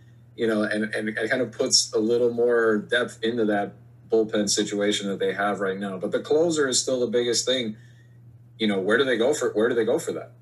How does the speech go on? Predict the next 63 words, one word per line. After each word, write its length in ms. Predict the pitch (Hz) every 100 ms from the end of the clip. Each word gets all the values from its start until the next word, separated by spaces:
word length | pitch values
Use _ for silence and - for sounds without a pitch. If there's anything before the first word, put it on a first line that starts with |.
| -
You 100 | 92
know, 160 | 95 98
I 40 |
mean, 200 | 92 90
uh, 140 | 92
they 140 | 92 98
didn't 160 | 107
br-, 100 | 113
you 140 | 110 104
know, 100 | 92
Kinsler's 500 | - 123 - 127 117
not 240 | 117 113
there 160 | 117 117
right 180 | 113 110
now. 240 | 104 113
I 40 |
mean, 120 | 104 95
he's 160 | 101
still 180 | - 120
out 260 | 92 147 98
there, 200 | 95 107
but 360 | 107 98 95 - - - - - - -
do 100 | 107
they 160 | 95 95
end 160 | 113 113
up 80 |
circling 500 | - 123 113 113 107
back 280 | 98 110 113
to 80 | 110
bring 280 | 95 107 95
him 200 | 120 160
back, 260 | 190 143
or 100 | 123
do 80 | 113
you 140 | 110 104
go 280 | 110 110
out 100 | 113
and 140 | 104 95
get 300 | 113 110 - - -
that 240 | - -
bigger 280 | 110 104 101
name? 320 | 95 101 87
You 100 | 85
know, 180 | 87 87
the, 200 | 87 90 90
there's 160 | 87
a 60 | 90
few 420 | - 117 120 107 - - - -
top 380 | - 117 113 -
relievers, 580 | 104 107 113 110 101 104
uh, 80 | 98
top 260 | 113 113
closers 440 | - 117 127 98 82
that 140 | 92
are 40 | 90
still 320 | - 110 104
out 200 | 107 104
there 160 | 107
on 80 | 95
the 40 | 90
market 480 | 95 110 107 98
waiting. 380 | 101 110 113 95
But 220 | 98 98